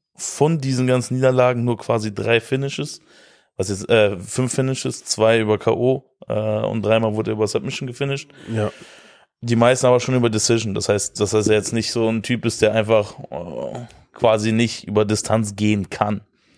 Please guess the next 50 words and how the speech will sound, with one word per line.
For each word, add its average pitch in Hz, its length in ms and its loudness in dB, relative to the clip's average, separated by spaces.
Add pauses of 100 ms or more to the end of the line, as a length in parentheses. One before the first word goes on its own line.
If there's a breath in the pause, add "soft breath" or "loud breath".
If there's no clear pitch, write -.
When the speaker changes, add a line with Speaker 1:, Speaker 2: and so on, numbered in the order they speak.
(680 soft breath)
Speaker 1:
Trotzdem 120 760 0
muss 120 300 -2
man, 120 180 0
also 107 300 2
alles 120 380 0
andere 120 640 2
wäre 110 340 4
jetzt 101 600 -2
doof 110 360 0
zu 104 100 -4
sagen, 101 260 2
wenn 101 100 0
man 98 100 -2
sagt, 101 320 0 (480 soft breath)
dass 90 160 -2
das 98 120 2
ein 107 100 -2
unbesiegbarer 98 580 0
Gegner 92 320 -4
ist. - 240 -8
Speaker 2:
Ja, 92 200 -8
Speaker 1:
So, 95 100 -8
Speaker 2:
safe, 98 140 -2
Speaker 1:
weißt 113 220 4
du, - 20 -2
so 104 120 2
Speaker 2:
safe. 104 100 0
Speaker 1:
ehrlich 110 300 2
muss 110 180 -6
man 104 100 0
halt 92 140 -2
auch 101 160 -2
sein. 92 300 -2 (440 loud breath)
Wenn 101 120 0
du 101 80 2
sechzehn 104 440 2
zwölf 104 320 2
stehst, - 380 -2 (460 soft breath)
äh, 101 260 4
da 98 140 4
hast 110 160 0
du - 20 4
auf 95 120 0
jeden 107 120 2
Fall 101 160 0
auch 92 140 -6
Lücken 110 200 -2
im 95 160 -4
Game. 107 300 -2 (760 soft breath)
Und 120 520 2